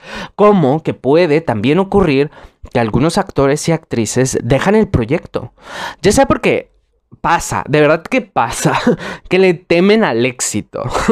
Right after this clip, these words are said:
O no han quedado conformes con el resultado de la primera temporada. O también que sus contratos solo eran para una primera temporada. Entre estas y muchas razones,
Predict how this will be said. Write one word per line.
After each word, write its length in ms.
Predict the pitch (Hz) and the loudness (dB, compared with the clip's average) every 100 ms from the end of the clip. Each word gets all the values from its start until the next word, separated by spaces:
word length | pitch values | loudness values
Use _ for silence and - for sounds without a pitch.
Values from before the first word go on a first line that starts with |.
| 208 - 240 - 170 208 214 170 - | 2 2 0 0 -6 -4 -2 -4 -4
O 220 | - 196 | 2 4
no 180 | 196 190 | 4 4
han 200 | 185 202 | 4 2
quedado 360 | 202 214 180 196 | 2 2 2 2
conformes 460 | 175 127 127 147 | 0 0 0 -2
con 140 | - 151 | 0 0
el 120 | 117 | 0
resultado 680 | 107 - 104 - 107 127 104 | -2 -2 -4 -2 -2 0 0
de 140 | 107 | 0
la 100 | 117 | 0
primera 300 | 107 98 92 | -2 -4 -4
temporada. 380 | 90 113 123 175 - _ _ _ _ _ | -4 -2 -2 -2 -10 _ _ _ _ _
O 100 | 120 | -10
también 460 | 127 110 131 185 214 | -4 0 2 2 0
que 80 | |
sus 200 | 165 - | -2 -2
contratos 840 | - 143 135 147 143 139 170 - - - | 0 0 2 0 2 0 0 -4 -14 -10
solo 420 | - 156 151 185 | 0 2 4 6
eran 260 | 170 151 165 | 4 4 2
para 120 | 156 | 2
una 180 | 123 143 | 2 0
primera 360 | 147 123 104 | 0 -2 -2
temporada. 540 | 110 151 104 131 147 - - 165 208 220 - - - - - | -2 -4 -2 -2 -4 -10 -14 -10 -8 -8 -10 -12 -14 -18 -4
Entre 320 | 139 143 156 | -2 2 2
estas 240 | 165 190 | 2 2
y 60 | 175 | 2
muchas 540 | 156 185 226 247 262 | 4 6 4 4 2
razones, 600 | 247 220 170 160 196 165 | 2 2 0 2 0 -2